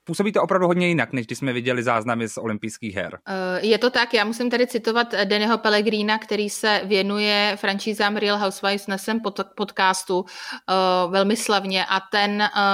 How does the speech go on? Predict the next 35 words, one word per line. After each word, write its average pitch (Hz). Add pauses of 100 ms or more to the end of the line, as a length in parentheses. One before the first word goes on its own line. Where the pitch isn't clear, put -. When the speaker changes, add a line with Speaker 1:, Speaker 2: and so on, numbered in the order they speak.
(100)
Speaker 2:
byť 214
on 208
sám 202
žije 208
v 208
Los 208
Angeles 196
a 190 (100)
pochází, 196 (380)
eh, 175
pochází 208
z 220
Ohája, 190 (260)
tak, 202 (120)
eh, 196
řekl, 208
že 220
vlastně 208
o 208
Utahu 214
to 226
opravdu 208
sám 214
moc 220
nevěděl 196
a 196
že 202
se 220
možná 202
do 196
Salt 185
Lake 180
City 185
teďka 175
odstěhuje. 156